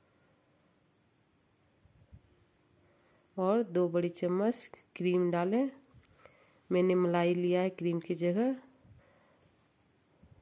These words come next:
देखिए, हमारे मशरूम बन के तैयार है। चलिए, इसे सर्विंग बाउल में निकाल लेते हैं। इस तरह से मशरूम बनाइए, बहुत ही टेस्टी लगते हैं।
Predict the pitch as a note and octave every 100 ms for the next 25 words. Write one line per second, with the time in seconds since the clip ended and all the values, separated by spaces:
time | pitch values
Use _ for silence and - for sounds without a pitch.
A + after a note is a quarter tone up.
0 | _ _ _ _ _ _ _ _ _ _
1 | _ _ _ _ _ _ _ _ _ _
2 | _ _ _ _ _ - F3 E3+ A3+ A3+
3 | F3 E3 E3+ E3+ E3+ - F3 F3 F#3 F3+
4 | - - _ F3 F3 E3+ F3 F3 E3+ F3
5 | F3 G#3 B3+ C4+ - - - F3 F3 F3
6 | F3+ E3+ E3+ E3+ F3 E3+ E3+ F3 F3 F3
7 | E3+ E3+ E3+ E3+ G3 G#3 C4 C4 - _
8 | _ _ - - _ - F#3+ - F3 F3+
9 | F3 F3+ F3 - F3 F3+ F#3 F3+ E3+ E3
10 | F3 G3 A3 E3+ E3 - F3+ - E3+ -
11 | F3+ F3 E3+ - F#3+ G3 B3+